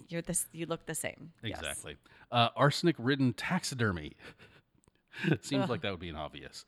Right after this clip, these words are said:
Speaker 2: Uh, <laughs> dead birds were a popular addition to ladies' hats in the nineteenth century. Uh, according to David, fashions in millinery killed millions of small songbirds and introduced dangers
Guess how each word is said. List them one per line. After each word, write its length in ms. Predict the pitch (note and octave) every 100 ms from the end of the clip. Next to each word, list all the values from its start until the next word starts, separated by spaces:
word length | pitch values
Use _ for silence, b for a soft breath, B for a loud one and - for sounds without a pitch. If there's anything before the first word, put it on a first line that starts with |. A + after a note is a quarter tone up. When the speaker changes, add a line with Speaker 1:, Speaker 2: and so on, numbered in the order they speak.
| B B B
Speaker 2:
Uh, 220 | A2+ A2 F#2
<laughs> 80 | -
dead 220 | D3 C#3
birds 360 | C#3+ D#3+ F#2+
were 140 | F#2+ G#2+
a 40 |
popular 460 | - B2+ D3+ C#3 A#2+
addition 440 | F#2+ A#2+ - F#2
to 100 | F#2
ladies' 420 | F#2 F#2 G2 G2+ -
hats 540 | - B2+ - - -
in 120 | G#2+
the 100 | F2+
nineteenth 400 | F2+ F2+ - G2+
century. 540 | - E3 E3 - D2+ - B B B B B B -
Uh, 180 | F#2 F2+
according 360 | E2 - A2+ A2
to 140 | -
David, 440 | D2+ G2+ G#2+ E2+ F#2+
fashions 520 | - A2+ B2 - C3+
in 200 | A#2 G2
millinery 640 | G2 A#2+ F2+ E2 G2 D3 - -
killed 400 | - C#3+ C#3 G#2
millions 480 | G#2 E3 G3+ F#3+
of 100 | D#3
small 320 | C#3 - C#3 B2+
songbirds 640 | - E3 E3 D#3+ D#3 D3
and 120 | - D3+
introduced 460 | A2+ G2+ G#2 -
dangers 500 | - C3+ A#2 A2+ A2